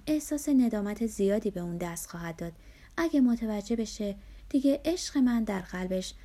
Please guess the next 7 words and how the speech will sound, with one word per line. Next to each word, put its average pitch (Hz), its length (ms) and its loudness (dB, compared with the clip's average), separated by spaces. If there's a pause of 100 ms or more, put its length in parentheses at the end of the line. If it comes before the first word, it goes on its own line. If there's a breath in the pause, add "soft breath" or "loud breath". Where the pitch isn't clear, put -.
حرف 190 340 -4
اولو 185 380 -4
نمیزنه. 175 600 -6 (460 soft breath)
هرگز 320 540 -2
چنین 233 280 4
چیزی 240 340 0
رو 233 180 2